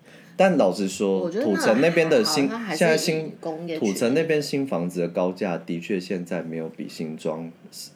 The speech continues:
Speaker 1: 上新庄的超精华的地方来得贵。
Speaker 2: 土城还是相对便宜一点啊。
Speaker 1: 但我还是会选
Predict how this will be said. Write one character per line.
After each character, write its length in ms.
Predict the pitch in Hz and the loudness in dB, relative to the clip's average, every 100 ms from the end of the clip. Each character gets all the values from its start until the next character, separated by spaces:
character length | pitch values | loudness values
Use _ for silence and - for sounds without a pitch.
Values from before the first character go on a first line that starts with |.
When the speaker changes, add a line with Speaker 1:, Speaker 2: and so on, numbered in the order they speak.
| - | -16
Speaker 1:
上 300 | - 127 98 | -6 -4 -4
新 240 | - 92 | -4 -4
庄 260 | 90 92 90 | -2 -2 -4
的 240 | 87 78 76 _ - _ _ _ | -4 -8 -10 _ -20 _ _ _
超 240 | - 101 98 | -8 -2 -2
精 260 | 98 101 | -2 -4
华 140 | 101 80 | -4 -8
的 80 | 80 | -6
地 160 | 90 | -6
方 200 | - 80 76 | -6 -8 -8
来 80 | |
得 160 | - - - | -10 -12 -12
贵。 180 | - - - _ _ _ _ _ - | -10 -10 -12 _ _ _ _ _ -14
Speaker 2:
土 120 | 208 | -12
城 220 | 185 196 | -8 -8
还 160 | 190 208 | -8 -8
是 120 | 285 | -10
相 240 | 254 214 | -10 -8
对 140 | 214 196 | -8 -8
便 220 | 180 139 | -10 -14
宜 120 | 143 | -14
一 20 | 143 | -16
点 140 | - - | -16 -18
啊。 140 | - | -8
Speaker 1:
但 180 | - 127 | -4 -2
我 80 | 92 | -2
还 140 | 80 | -6
是 140 | 76 85 | -8 -6
会 100 | 85 | -8
选 160 | - | -10